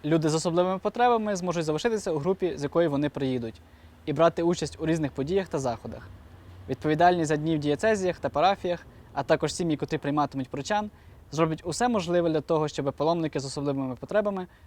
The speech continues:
змогли отримати усе, що їм буде необхідно, та сповна пережити С Д М. Для більшої інформації читайте підсторінки меню «Інфопак» на нашому вебсайті. Відтепер на офіційній веб-сторінці доступна можливість сплати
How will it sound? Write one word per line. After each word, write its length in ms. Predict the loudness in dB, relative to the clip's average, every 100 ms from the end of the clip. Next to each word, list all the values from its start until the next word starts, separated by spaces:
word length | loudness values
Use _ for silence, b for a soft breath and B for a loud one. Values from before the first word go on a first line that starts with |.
| b
змогли 260 | -2 0 2
отримати 480 | 0 -2 -2 0
усе, 300 | 0 0 -2
що 160 | -2 -4
їм 80 | -4
буде 140 | 0
необхідно, 540 | -2 -2 -4 -4 -4 -8 b b
та 100 | -6
сповна 360 | -4 -4 -2
пережити 460 | -2 -2 -2 -4 -6
С 100 | -6
Д 120 | -4 -4
М. 240 | -6 -10 _ _ _ _ _ _ _ _ -2
Для 120 | 0
більшої 340 | 2 0 -2
інформації 600 | -4 0 0 0 -2 -6 b b
читайте 400 | -4 2 2 2
підсторінки 600 | -2 -4 -2 -4 -2 -4
меню 260 | -2 0 0
«Інфопак» 520 | 0 -4 -2 -2 -2 -8
на 80 | -2
нашому 340 | 0 0 -2
вебсайті. 500 | -2 -4 -6 -8 -12 -20 -20 -20 B B B B
Відтепер 500 | -2 2 6 6 4 -4
на 140 | 0
офіційній 380 | 2 2 0 0
веб-сторінці 480 | 0 -2 -2 -2 0
доступна 360 | -2 -2 -4 -2
можливість 560 | 0 0 0 -2 -8 b b
сплати 560 | -2 6 6 6 0